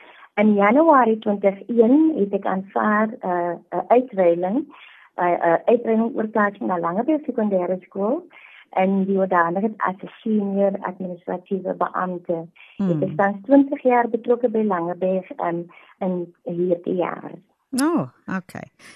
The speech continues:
Speaker 2: En het jy enige kinders?
Speaker 1: Uh, ek het een seun, ja.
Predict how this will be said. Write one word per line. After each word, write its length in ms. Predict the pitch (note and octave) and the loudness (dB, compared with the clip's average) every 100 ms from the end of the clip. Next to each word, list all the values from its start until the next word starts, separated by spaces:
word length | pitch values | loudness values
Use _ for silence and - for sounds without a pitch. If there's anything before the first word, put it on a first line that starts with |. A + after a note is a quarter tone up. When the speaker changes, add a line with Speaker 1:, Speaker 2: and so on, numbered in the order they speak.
| - _ | -20 _
Speaker 2:
En 240 | A3 G#3 | 0 2
het 160 | G3+ F#3+ | 2 -2
jy 140 | G#3+ | -2
enige 280 | G#3 G#3+ A3 | 0 0 -2
kinders? 720 | - C4+ C#4+ F#4+ G#4+ - - - _ _ _ _ _ _ _ _ - - - | -6 0 0 0 -6 -14 -18 -20 _ _ _ _ _ _ _ _ -20 -16 -2
Speaker 1:
Uh, 80 | A3+ - - B3+ | 4 8 8 6
ek 80 | |
het 120 | B3+ A3 | 2 0
een 320 | A#3 A3 A3 - | 2 2 0 -4
seun, 340 | G#3+ G3+ F#3 | -2 0 0
ja. 160 | E3+ D#3 | -2 -2